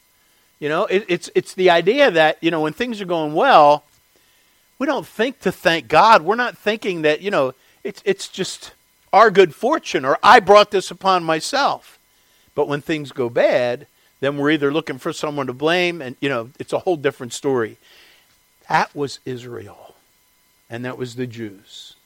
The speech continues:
and that was Judah at this point, that, um, again,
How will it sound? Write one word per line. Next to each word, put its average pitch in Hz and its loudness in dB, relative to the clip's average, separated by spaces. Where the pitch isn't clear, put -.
and 123 -20
that 120 -14
was 131 -16
Judah 131 -6
at 123 -8
this 147 -14
point, 120 -14
that, 113 -10
um, 107 -10
again, 147 -2